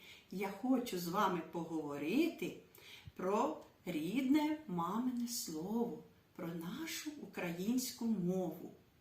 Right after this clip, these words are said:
Дітки, а чому українська мова для нас рідна, ми зро-, ви зрозумієте, коли послухаєте вірш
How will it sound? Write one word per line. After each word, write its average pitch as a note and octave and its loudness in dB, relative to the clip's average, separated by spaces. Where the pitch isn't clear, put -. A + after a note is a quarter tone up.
Дітки, A#3+ 4
а F#3+ -2
чому D4+ 8
українська A#3 6
мова A3 8
для F#3+ 2
нас F#3+ 0
рідна, G3 6
ми G3 0
зро-, F#3+ -2
ви G#3 4
зрозумієте, F3 2
коли A3+ 4
послухаєте A#3+ 2
вірш A#3 4